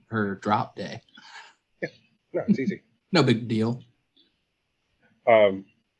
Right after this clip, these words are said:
Speaker 1: That's
Speaker 2: but in,
Speaker 1: fun.
Speaker 2: in that
Speaker 1: I look, I'm looking forward to that. That looks like a lot of fun. It's going to be like, you know, more inter-rivalry stuff, I feel like, you know what I mean? Like, where it's like, "Oh, we always match up against the Coders and it's tight," you know what I mean? Like,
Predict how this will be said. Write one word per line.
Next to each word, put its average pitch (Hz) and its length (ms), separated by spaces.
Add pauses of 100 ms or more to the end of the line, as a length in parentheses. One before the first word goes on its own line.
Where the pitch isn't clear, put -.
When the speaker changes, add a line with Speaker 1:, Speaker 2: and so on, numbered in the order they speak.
(400)
Speaker 1:
That's 123 240
Speaker 2:
but - 40
in, - 60
Speaker 1:
fun. 226 200
Speaker 2:
in 110 100
that 120 100
Speaker 1:
I 156 80
look, 214 220
I'm 147 80
looking 220 200
forward 202 300
to 131 60
that. 107 280
That 127 140
looks 190 220
like 143 120
a 135 40
lot 120 200
of 123 120
fun. 160 220
It's 110 180
going 143 280
to 127 60
be 123 280
like, 113 340 (1500)
you 139 100
know, 117 200
more 147 360
inter-rivalry 110 880
stuff, 101 400
I 107 100
feel 101 220
like, 101 240
you 113 60
know 113 100
what 113 120
I 107 60
mean? 107 240
Like, 104 260 (380)
where 117 140
it's 113 100
like, 110 140
"Oh, 117 200
we 120 140
always 117 460
match 104 260
up 104 80
against 107 340
the - 60
Coders 104 380
and 98 100
it's - 240
tight," 104 380 (100)
you 117 120
know 110 100
what 107 100
I 107 60
mean? 110 260
Like, 101 320